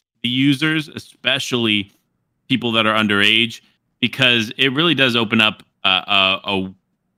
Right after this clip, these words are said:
can of worms. Uh, if somebody gets added to a friends list that they say they're one thing and they're really something else, like a catfish situation, or you're, you're connecting with your friends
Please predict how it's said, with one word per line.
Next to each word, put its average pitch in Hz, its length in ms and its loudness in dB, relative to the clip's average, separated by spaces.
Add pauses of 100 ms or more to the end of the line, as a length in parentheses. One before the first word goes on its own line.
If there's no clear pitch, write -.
(240)
can 123 460 2
of 95 140 -4
worms. 90 540 -2 (400)
Uh, 90 340 2 (160)
if 107 300 -2 (180)
somebody 127 420 0
gets 110 300 0
added 113 340 2
to 113 120 -2
a 101 60 -2
friends 107 360 0
list 104 460 -4 (380)
that 107 420 2
they 104 320 2
say 123 320 0
they're 110 200 2
one 110 240 2
thing 101 260 0
and 101 100 -2
they're 101 120 0
really 101 220 -2
something 107 340 -4
else, 131 280 0
like 95 120 -2
a 98 80 -2
catfish 127 520 -2
situation, 101 760 -4
or 123 420 0 (680)
you're, 131 360 4
you're 131 160 2
connecting 139 460 0
with 131 100 2
your 117 100 4
friends 135 640 2